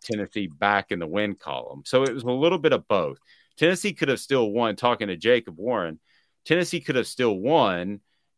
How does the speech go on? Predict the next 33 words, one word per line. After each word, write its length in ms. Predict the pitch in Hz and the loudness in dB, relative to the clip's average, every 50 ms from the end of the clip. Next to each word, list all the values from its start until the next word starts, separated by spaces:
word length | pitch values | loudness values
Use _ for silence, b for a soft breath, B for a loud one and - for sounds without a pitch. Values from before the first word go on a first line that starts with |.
| _ _ _ | _ _ _
had 640 | - - 127 120 117 117 117 113 110 107 98 98 - _ _ _ _ _ _ _ _ _ _ | -4 0 2 2 2 2 2 2 0 -2 -4 -8 -16 _ _ _ _ _ _ _ _ _ _
Trayvon 420 | - - 135 131 120 123 117 107 - | -4 0 2 2 4 2 0 0 0
Flowers 380 | - 120 110 107 101 90 - | 0 2 2 2 2 0 -4
not 180 | - 104 90 - | -6 -6 -6 -4
made 240 | 107 127 139 139 113 | -2 0 0 0 0
that 240 | 113 101 - - _ | -2 -2 -4 -6 _
play, 320 | _ 104 98 95 92 90 | _ -4 -2 -2 -2 -2
but 220 | 78 82 95 85 | -4 -6 -8 -8
Trayvon 540 | - - - 113 107 107 107 101 98 98 95 | -6 -6 -4 -4 -2 0 0 0 0 -2 -4
just 220 | 87 95 - - - | -6 -10 -12 -6 -2
felt 280 | 110 104 98 92 - _ | 0 0 0 -2 -4 _
a 60 | - 98 | -10 -8
lot 320 | 90 87 95 101 101 107 | -4 0 2 2 2 2
of 100 | 113 101 | 0 -2
emotions 680 | 95 87 87 92 98 104 113 113 - - 98 90 82 - | -4 -4 0 2 2 4 2 2 0 -4 -8 -10 -10 -10
because 300 | 92 85 - 92 87 80 | -12 -10 -8 -8 -8 -8
he 120 | 90 90 | -10 -12
helped 400 | 78 - 104 107 104 - _ _ | -6 -2 -2 -2 -2 -2 _ _
Tennessee 760 | - 101 92 87 85 82 - - 92 87 85 82 80 78 - _ b b b b b b b b b b b b b b b b _ - 78 80 76 78 80 85 | -12 -10 -8 -8 -10 -12 -12 -12 -8 -8 -6 -6 -8 -8 -12 _ b b b b b b b b b b b b b b b b _ -20 -20 -20 -20 -20 _ -10
bring 300 | 87 107 120 123 127 120 | -4 0 0 2 2 0
a 60 | 120 113 | 0 -2
game 360 | 92 110 107 104 98 92 82 | -2 -2 -2 -2 -2 -4 -6
back 460 | 73 - 107 110 110 104 98 92 - _ _ _ _ 92 - | -4 0 2 4 4 4 2 -2 -6 _ _ _ _ -10 -8
that 140 | 95 87 | -8 -8
he 200 | 73 85 98 95 | -8 -8 -8 -8
put 400 | 90 - _ - 104 95 87 - - _ _ | -8 -8 _ -2 -2 -2 -2 -4 -10 _ _
in 380 | 90 90 87 85 80 78 78 - - | -12 -10 -10 -10 -10 -12 -14 -16 -16
serious 580 | - - - 101 92 90 87 80 78 73 - | -12 -8 -6 -4 -4 -4 -4 -6 -8 -10 -12
jeopardy. 460 | - - 92 87 85 - 90 80 78 | -8 -6 -4 -4 -4 -6 -8 -10 -10
But 260 | 73 - - 90 - - | -10 -8 -10 -10 -10 -4
Cooper 340 | - 151 160 147 - 131 | -2 -2 -2 0 -2 -4
Mays, 520 | 117 107 107 110 110 107 104 98 90 - - | -2 0 2 2 2 2 2 0 -2 -4 -6
Tennessee 680 | - - 110 104 98 - - 101 95 90 87 85 85 | -6 -4 -4 -4 -4 -6 -6 -6 -6 -6 -6 -6 -8